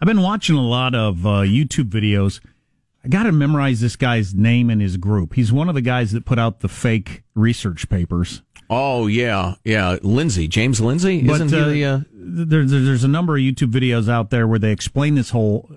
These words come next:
Speaker 1: critical race theory and everything behind it.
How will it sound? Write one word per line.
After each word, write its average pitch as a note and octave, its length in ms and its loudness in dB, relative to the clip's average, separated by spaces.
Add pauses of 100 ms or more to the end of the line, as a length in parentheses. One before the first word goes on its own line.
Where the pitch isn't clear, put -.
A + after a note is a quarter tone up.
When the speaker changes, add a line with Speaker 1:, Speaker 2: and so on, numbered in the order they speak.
(160)
Speaker 1:
critical D3+ 320 -2
race B2 260 0
theory C3 300 0
and A2 100 0
everything C3+ 440 0
behind B2 420 -2
it. F#2+ 140 -10